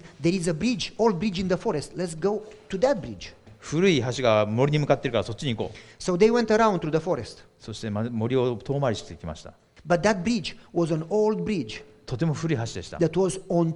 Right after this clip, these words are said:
Speaker 1: two cables.
Speaker 2: 二本のケーブ-、ワイヤーにぶら下がっている。
Speaker 1: Wood-、wood boards on the cables.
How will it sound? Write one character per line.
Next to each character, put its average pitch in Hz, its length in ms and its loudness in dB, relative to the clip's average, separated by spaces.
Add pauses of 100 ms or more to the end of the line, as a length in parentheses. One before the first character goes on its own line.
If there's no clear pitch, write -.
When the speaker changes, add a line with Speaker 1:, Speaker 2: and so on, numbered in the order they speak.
Speaker 1:
two 254 220 -2
cables. 170 720 -4 (300)
Speaker 2:
二 127 120 -2
本 117 300 0
の 117 320 2
ケ 120 160 2
ー 113 140 -2
ブ-、 104 80 0
ワ 127 100 8
イ 123 40 6
ヤ 117 140 8
ー - 20 4
に 120 100 -2
ぶ 117 100 0
ら 107 80 2
下 104 80 -6
が 104 80 -2
っ - 40 -4
て 104 100 -6
い - 20 -4
る。 151 240 -4
Speaker 1:
Wood-、 185 200 0 (100)
wood 220 260 4
boards 147 460 -2
on 160 160 -2
the 156 80 -2
cables. 156 560 0